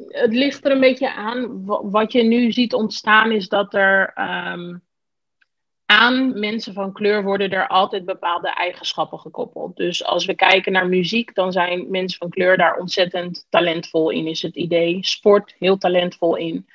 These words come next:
Ehm, maar wetenschap en, ehm, weet ik veel, financiële kant, allemaal wat minder. Dus ik ben het er zeker mee eens dat een kinderboek gewoon een kinderboek moet zijn. En de persoon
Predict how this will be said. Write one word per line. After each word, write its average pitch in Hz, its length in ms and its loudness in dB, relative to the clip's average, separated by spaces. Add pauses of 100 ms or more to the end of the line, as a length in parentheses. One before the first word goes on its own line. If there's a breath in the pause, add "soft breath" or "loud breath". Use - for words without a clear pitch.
(380 soft breath)
Ehm, 165 380 2
maar 175 180 4
wetenschap 175 800 4
en, 160 460 -8
ehm, 160 640 -6
weet 175 160 -2
ik 170 100 -2
veel, 165 200 0
financiële 180 640 2
kant, 170 340 4
allemaal 165 400 0
wat 165 180 0
minder. 165 340 -6
Dus - 480 -12
ik 165 140 -10
ben 180 100 4
het 180 100 2
er 190 100 4
zeker 202 340 4
mee 190 180 0
eens 180 360 -4
dat 180 280 -2
een 180 480 -6
kinderboek 185 520 2
gewoon 175 160 -2
een 165 60 -6
kinderboek 185 440 0
moet 175 180 -6
zijn. 160 260 -2
En - 120 -4
de 170 120 -2
persoon 175 500 2